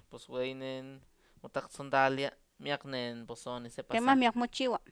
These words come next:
Speaker 2: mm, porque kipia miak, miak kamuhyo tsiati yon ahahko ihkak ohololtik.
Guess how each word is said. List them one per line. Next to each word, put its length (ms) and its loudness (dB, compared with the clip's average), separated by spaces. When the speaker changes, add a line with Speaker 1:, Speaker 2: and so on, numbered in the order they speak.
Speaker 2:
mm, 200 -6
porque 220 -4
kipia 240 -2
miak, 380 -2
miak 280 -2
kamuhyo 460 -2
tsiati 320 0
yon 160 0
ahahko 360 -2
ihkak 400 -6
ohololtik. 760 -6